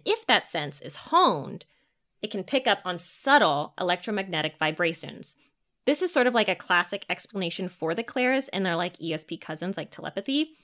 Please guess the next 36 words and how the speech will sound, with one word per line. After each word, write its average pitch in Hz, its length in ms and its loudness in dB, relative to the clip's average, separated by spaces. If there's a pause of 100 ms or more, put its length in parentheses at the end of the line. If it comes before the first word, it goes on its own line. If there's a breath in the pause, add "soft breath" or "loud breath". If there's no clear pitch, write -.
(200 soft breath)
but 233 120 0
there 240 100 2
isn't 294 240 -2
a 320 80 0
solid 180 440 4
explanation 175 680 -2
for 147 120 -6
how 180 300 2
those 190 180 0
vibrations 170 600 -4
can, 175 140 -8
like, 151 180 -8
cross 165 500 -4
the 180 140 -6
dimension 170 400 -4
of 160 100 -10
time. 208 520 -2 (440 soft breath)
All 196 60 4
right, 185 100 0
piece 262 160 0
of 254 80 0
shit 240 200 4
Charles 190 420 10
is 262 180 8
known 247 300 6
for 269 240 6
engaging 214 380 2
in 220 180 2
a 214 80 6
lot 180 320 10
of 190 100 4
experiments, 196 640 0
one 254 200 2
such - 220 -2
experiment 190 600 -2
including 190 760 0